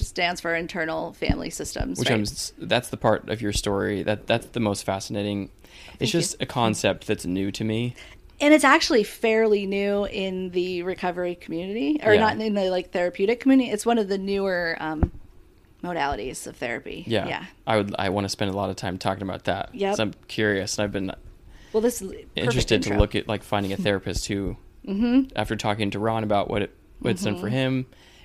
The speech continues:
Speaker 2: and then I have a cousin who talked about it just ironically after I
Speaker 1: How
Speaker 2: met
Speaker 1: funny.
Speaker 2: Ron in Utah, who has a therapist, and she's like, "Yeah, I have this part, I have this part, I have that part." So the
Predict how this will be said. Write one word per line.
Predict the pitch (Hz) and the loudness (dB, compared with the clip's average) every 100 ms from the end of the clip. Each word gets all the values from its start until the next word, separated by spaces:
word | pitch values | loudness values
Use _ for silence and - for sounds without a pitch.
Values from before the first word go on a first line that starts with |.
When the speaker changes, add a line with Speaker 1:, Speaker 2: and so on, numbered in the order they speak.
| - | 0
Speaker 2:
and | 110 | 2
then | |
I | 104 | 4
have | 101 | 2
a | 98 | 2
cousin | 143 127 123 | 2 2 2
who | 120 117 | 0 -2
talked | - - 117 110 | -4 -4 -4 -2
about | 127 110 | 0 2
it | 107 - - - - | 2 -2 -18 -20 -10
just | - - - - - - | -4 -4 -6 -14 -8 0
ironically | 104 104 101 107 98 | 2 4 2 0 0
after | 101 101 | 0 -2
I | |
Speaker 1:
How | 101 | 0
Speaker 2:
met | 113 | 0
Speaker 1:
funny. | - | 0
Speaker 2:
Ron | 101 95 98 101 - - - - - | 0 0 -4 -6 -14 -20 -20 -20 -8
in | 107 101 | -2 0
Utah, | - 101 98 | 2 0 0
who | 107 98 92 - _ _ - | 0 0 -2 -8 _ _ -6
has | 110 98 | -4 -2
a | |
therapist, | 92 92 92 98 - | -2 -2 -2 -6 -6
and | - | -4
she's | 107 | -2
like, | 98 | 0
"Yeah, | 117 | 0
I | 101 | 0
have | 98 | -2
this | 101 107 | -2 -4
part, | - 123 123 - | -2 0 0 -2
I | |
have | 92 95 | -6 -4
this | 107 | -4
part, | - 117 110 - | -2 0 2 0
I | |
have | 92 92 | -4 -2
that | 107 - | -2 0
part." | 107 104 104 - - - - - - - - - | 2 2 2 -2 -8 -12 -20 -20 -20 -20 -20 -8
So | - 113 | 2 4
the | 110 101 - | 6 4 0